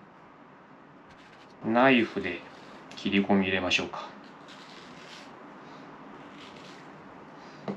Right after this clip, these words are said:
で、これをぐぐっと反対から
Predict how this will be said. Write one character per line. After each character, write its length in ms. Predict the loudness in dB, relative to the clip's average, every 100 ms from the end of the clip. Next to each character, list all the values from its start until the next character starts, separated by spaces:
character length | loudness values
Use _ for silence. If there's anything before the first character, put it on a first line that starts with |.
| -6 -6 -6 -4 4
で、 120 | 4
こ 200 | 6 8
れ 200 | 10 12
を 280 | 12 12 6 -12 -20 -20 -20 -20 -20 -18 -18 -18 -18 -18 -12 -2
ぐ 360 | 4 8 8
ぐ 160 | 10 10
っ 40 | 8 2 -20 -20 6
と 140 | 8
反 400 | 10 8 4 4 -2 -12 2
対 340 | 6 8 8 6
か 200 | 8 12
ら 320 | 12 12